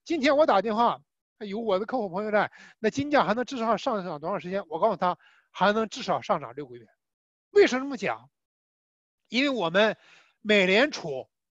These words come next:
要从Q E的这种状态恢复到一个紧缩的货币政策，是要有很长的过渡期的，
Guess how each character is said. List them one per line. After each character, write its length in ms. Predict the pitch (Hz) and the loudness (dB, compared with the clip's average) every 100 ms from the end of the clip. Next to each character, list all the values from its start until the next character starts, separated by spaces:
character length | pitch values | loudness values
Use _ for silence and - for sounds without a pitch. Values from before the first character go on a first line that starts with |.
| _ _ _ | _ _ _
要 200 | 240 226 | 2 2
从 180 | - 226 | 2 -2
Q 280 | - 359 294 | -2 0 2
E 100 | 370 | 2
的 100 | 330 | 2
这 140 | 240 | 0
种 100 | 202 | -4
状 160 | 175 180 | -4 -2
态 300 | 175 127 - _ _ _ _ | -2 -4 -6 _ _ _ _
恢 360 | - 302 320 | -4 2 4
复 240 | 320 285 233 | 2 0 -2
到 320 | 175 240 185 | 4 6 6
一 240 | 165 180 | 2 -8
个 440 | 208 233 208 131 170 _ _ _ _ | 0 4 6 4 -4 _ _ _ _
紧 300 | - 220 190 | -4 -2 -2
缩 160 | - 339 | 0 0
的 80 | - | 2
货 160 | 262 | 2
币 80 | 208 | 2
政 140 | 190 | 0
策， 240 | 160 139 - _ _ _ _ | -4 -6 -8 _ _ _ _
是 200 | - - | -6 4
要 160 | 220 202 | 6 6
有 160 | 165 | 2
很 180 | 165 156 | -4 -6
长 160 | 113 143 | -8 -8
的 80 | 156 | -6
过 100 | 139 | -8
渡 80 | |
期 200 | 110 - | -10 -18
的， 100 | 107 | -20